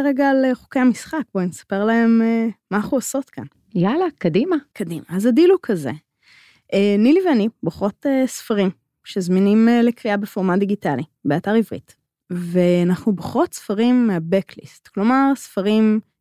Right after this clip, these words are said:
Speaker 1: ישנים יותר, ספרים פחות מוכרים, ספרים שהלכו לאיבוד בין כל הערימות והרשימות,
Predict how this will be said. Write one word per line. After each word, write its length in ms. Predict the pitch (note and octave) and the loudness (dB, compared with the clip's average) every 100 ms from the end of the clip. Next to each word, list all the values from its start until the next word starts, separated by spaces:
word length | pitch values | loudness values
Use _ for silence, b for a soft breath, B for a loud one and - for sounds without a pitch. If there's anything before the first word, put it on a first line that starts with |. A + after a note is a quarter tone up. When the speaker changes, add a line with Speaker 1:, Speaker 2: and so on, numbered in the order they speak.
| _ | _
Speaker 1:
ישנים 500 | F#3 F3 G#3 G#3 A3+ | -6 -2 2 4 6
יותר, 440 | A3+ G#3 - D3 D3 | 4 2 -4 -4 -6
ספרים 400 | - G#3 G3 F#3+ | -8 -4 -2 -2
פחות 360 | - - G3 | -4 -6 -2
מוכרים, 600 | G#3 - F#3+ G3 G#3 F3+ | -4 -4 -2 2 2 2
ספרים 400 | F3 - F3+ F#3 | -2 -6 -2 -2
שהלכו 360 | D#3+ F3 - G#3 | 0 -4 -2 0
לאיבוד 400 | F#3 E3 F#3+ F#3 | 0 2 0 0
בין 120 | F3 - | -4 -2
כל 180 | G#3 | 0
הערימות 500 | F#3 F3+ E3 F3 G3 | 0 0 -2 -2 -2
והרשימות, 720 | G3+ F3+ E3+ - D3+ B2+ - | -4 -2 -4 -2 0 -2 -6